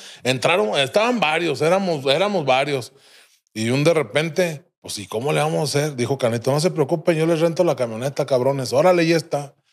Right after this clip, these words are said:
Compa, cuando a la verga, el, la, la, la primer pinche chamba,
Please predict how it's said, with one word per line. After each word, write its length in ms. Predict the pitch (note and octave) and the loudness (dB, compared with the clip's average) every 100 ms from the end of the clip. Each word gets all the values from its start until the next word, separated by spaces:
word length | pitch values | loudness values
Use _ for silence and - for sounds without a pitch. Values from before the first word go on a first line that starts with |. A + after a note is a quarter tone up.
| _ _ _ _ _ | _ _ _ _ _
Compa, 500 | - G#2 A#2+ D#3+ C#3+ | -4 -4 0 0 0
cuando 380 | - G#2+ G#2+ F#2+ | -4 -2 -2 -2
a 60 | E2+ | -2
la 160 | D#2+ E2+ | -2 -4
verga, 320 | G2 C3+ D#3+ | 0 2 2
el, 180 | D3+ A2+ | 0 0
la, 240 | A#2 A2 - | 0 0 -2
la, 260 | G#2 G#2+ G2 | -2 -2 -2
la 320 | A2+ A2 G#2 | -2 -2 -2
primer 360 | G#2+ G#2 C#3+ C#3 | -4 -2 -2 2
pinche 280 | F3+ F3+ F3 | 0 0 0
chamba, 480 | F3+ F#3+ G#3+ G#3+ | 0 2 0 -2